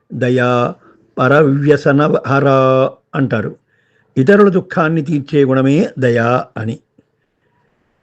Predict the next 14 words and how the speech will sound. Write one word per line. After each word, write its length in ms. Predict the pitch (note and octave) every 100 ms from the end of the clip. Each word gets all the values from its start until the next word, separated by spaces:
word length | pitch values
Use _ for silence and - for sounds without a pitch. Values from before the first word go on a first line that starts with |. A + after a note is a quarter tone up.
| _
ఇతరుల 360 | - G#3+ G#3 G#3
దుఃఖాలను 600 | D3+ D#3 - G3+ G3 E3+
తీర్చగుణమే 840 | C#3 D#3+ - D#3+ D#3 D3+ D#3+ E3
దయ, 560 | D#3 C3+ C#3 D#3 D#3 D#3 - _ _ _ _ _ _ -
ఇతరుల 360 | C#3+ G3 G3+
దోషాలను 640 | E3+ D3 D3+ E3+ D#3 D#3 C#3+
క్షమించే, 880 | - D#3 E3 E3 C#3 D3+ D3 D3 - _ _ _ -
సహించే 540 | D3 E3+ F#3 D#3+ D#3+
గుణమే 460 | D3 D3 D3 D#3 F#3+
క్షమ. 400 | G3 - A#2+ A#2 - _ _ _ _ _ _ _ -
ఇతరులలోని 640 | D3 G#3+ G#3+ G3+ F#3+ F3
దోషాలను 600 | D3+ D3 D#3 D#3 D#3 D3
చూడకపోవడం, 840 | - D3 C#3+ C#3+ D#3 D#3 D#3+ A#3 - _ _ _ -
వాటిని 640 | C#3 D3+ E3 C#3+ C3 C3